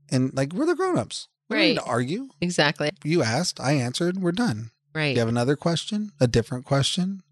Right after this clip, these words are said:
Speaker 1: you know?
Speaker 2: Mm-hmm.
Speaker 1: If they get creative and ask, you know, "Dad, can I have a,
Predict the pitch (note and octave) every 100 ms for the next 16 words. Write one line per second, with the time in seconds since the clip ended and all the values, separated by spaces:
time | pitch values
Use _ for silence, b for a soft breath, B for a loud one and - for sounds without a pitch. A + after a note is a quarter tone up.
0 | - C3+ A2 A2 C#3+ B B F#3 F3+ F3
1 | D3+ E3 F3+ - G3 F3 B2 A#2+ B2+ B2+
2 | B2 A#2+ B2 - - B2+ G#2+ A2 - b
3 | B2 A#2 D3 E3 _ - C#3+ E3 G3+ G#3
4 | G3+ F3+